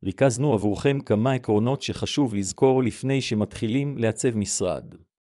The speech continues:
על חשיבות עיצוב המשרד. עיצוב משרד הוא משימה לא פשוטה, שחשוב לבצע על הצד הטוב ביותר משום שמדובר גם במשימה חשובה ביותר.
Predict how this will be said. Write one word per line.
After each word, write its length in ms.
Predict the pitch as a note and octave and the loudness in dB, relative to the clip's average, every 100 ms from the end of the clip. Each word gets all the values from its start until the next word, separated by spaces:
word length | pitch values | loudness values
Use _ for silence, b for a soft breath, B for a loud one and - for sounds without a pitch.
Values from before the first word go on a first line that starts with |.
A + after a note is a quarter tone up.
| _ _ _ _ _ _ _ - | _ _ _ _ _ _ _ -2
על 140 | G2+ | -2
חשיבות 560 | - F#2+ G2+ F#2 A2+ - | -2 -2 -2 0 0 0
עיצוב 400 | G#2 - A#2 G2+ | -4 0 2 2
המשרד. 640 | F2 - - D2 C2 - - _ _ _ _ _ _ _ _ _ | 0 -2 -2 -2 -4 -12 -20 _ _ _ _ _ _ _ _ _
עיצוב 380 | G#2 - E3+ D#3+ | -10 0 2 2
משרד 420 | A2 - A2+ A#2 | 0 2 4 4
הוא 100 | G2+ | 4
משימה 440 | F#2+ - G#2 A#2+ B2+ | -2 -4 -2 -2 2
לא 180 | B2+ B2+ | 2 0
פשוטה, 520 | - G2+ - D2 A1+ - _ _ | -2 -4 -2 -4 -6 -16 _ _
שחשוב 480 | - G2+ G#2+ D#3 D#3 | -14 -8 -2 0 2
לבצע 420 | A2+ F#2+ - C#3+ | 2 0 2 4
על 80 | G2+ | 4
הצד 280 | F#2+ B2+ A#2 | 2 2 2
הטוב 360 | A2 C3+ C3 | 4 4 4
ביותר 400 | A2 G2+ - C#3 | 4 2 4 2
משום 400 | B2+ G2 - C3+ | 2 -2 -2 -2
שמדובר 680 | A#2 G#2+ G2+ G2+ A#2+ C3+ A#2 G#2+ | -2 -2 -2 2 4 2 0 0
גם 240 | A#2 C#3 | 0 2
במשימה 520 | B2+ A2 - A#2 C3+ | 0 0 -2 -2 -2
חשובה 520 | C3+ A#2 - G#2 A2 A#2 | -2 -4 -4 0 2 2
ביותר. 560 | G2 F#2+ - C#2+ A#1+ | 2 0 -2 -6 -6